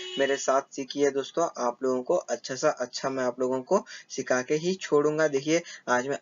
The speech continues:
आरएसआई पे बात कर रहा हूँ, अगले महीना MACD और आरएसआई club करके बात करूंगा,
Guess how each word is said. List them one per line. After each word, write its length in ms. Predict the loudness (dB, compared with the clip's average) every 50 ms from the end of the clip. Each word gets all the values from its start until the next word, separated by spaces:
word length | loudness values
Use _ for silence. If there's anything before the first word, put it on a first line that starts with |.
| 0
आरएसआई 440 | 2 2 4 4 2 2 0 -2 0 2
पे 120 | 2 2
बात 220 | 4 4 2 2 0
कर 160 | 0 2 4
रहा 100 | 4 4
हूँ, 100 | 2 2 0 -2
अगले 260 | 0 2 2 2 2
महीना 280 | 0 -2 -2 -2 -2 -2
MACD 300 | 0 2 2 2 2 2
और 160 | 2 2 2 2 4
आरएसआई 400 | 2 4 2 0 -2 -2 -4 -4
club 280 | -2 0 0 0 0 2
करके 260 | 0 0 2 2 -2 0
बात 240 | 2 2 0 0
करूंगा, 420 | 0 -2 2 2 2 2 2 0